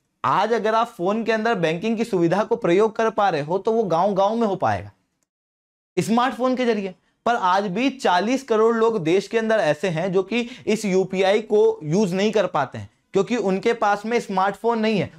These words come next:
उनके पास में छोटे फोन है। छोटे फोन मतलब वो जो कीपैड वाले फोन आते हैं जिन्हें हम लोग फीचर्ड फोन कहते हैं, उनके पास में वो है, और उनके अंदर यूपीआई का प्रयोग नहीं हो पाता था, जिस कारण से वो लोग वंचित रह जाते थे इस यूपीआई के पेमेंट के लिए।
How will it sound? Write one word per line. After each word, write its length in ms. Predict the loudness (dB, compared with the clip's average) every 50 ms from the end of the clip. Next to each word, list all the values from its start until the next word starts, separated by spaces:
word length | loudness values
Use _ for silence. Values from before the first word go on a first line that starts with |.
| -6 -2
उनके 280 | -2 -2 0 0 0 0
पास 260 | 0 -2 -2 0 0
में 120 | -2 -2
छोटे 400 | -2 0 0 0 2 2 2 0
फोन 260 | 0 0 -2 -4 -4 -6
है। 80 | -8 -12 _ _ _ _
छोटे 300 | 0 0 2 2 2 0
फोन 220 | 0 0 -2 0
मतलब 240 | -2 0 0 2 2
वो 80 | 2 2
जो 80 | 0 0
कीपैड 400 | -2 -2 -4 -2 0 2 2 4
वाले 220 | 2 2 2 2 0
फोन 240 | 0 -2 0 0
आते 200 | 0 0 0 0
हैं 60 | 0 0
जिन्हें 160 | 2 2 2
हम 100 | 2 2
लोग 140 | 0 -2 0
फीचर्ड 460 | -2 -2 -2 0 0 0 0 0 0
फोन 240 | -2 -2 -2 -2 0
कहते 240 | -2 -2 -2 -6 -12
हैं, 80 | -18 _ _ _ _ _ _ _
उनके 220 | 0 0 2 2 0
पास 220 | 0 0 -2 0 0
में 80 | 0 0
वो 200 | 2 4 2 2
है, 140 | 0 -4 -10 _ _ -6 0
और 120 | 0 0 2
उनके 320 | 4 2 2 2 2 0
अंदर 220 | 0 2 0 0 0
यूपीआई 480 | 0 0 -2 -2 -2 0 0 0 2
का 120 | 0 0 0
प्रयोग 300 | 2 2 4 4 4 2
नहीं 200 | 2 2 4 2
हो 80 | 2 2
पाता 300 | 2 0 0 -2 -6 -8
था, 160 | -10 -12 -14 _ _ _ -2
जिस 140 | -2 -2 0
कारण 340 | 2 2 2 4 2 0
से 180 | 0 0 0 0
वो 160 | 2 2 0 2
लोग 220 | 2 2 2 2
वंचित 380 | 2 2 2 0 -2 -2 0 0
रह 140 | 0 2
जाते 240 | 2 2 2 0 -2
थे 140 | 0 0 0
इस 140 | 0 0 0
यूपीआई 360 | 0 0 2 2 2 2 2
के 100 | 0 -2
पेमेंट 380 | -2 0 0 0 0 -2 -2 -4
के 100 | -4 -6
लिए। 180 | -6 -8 -12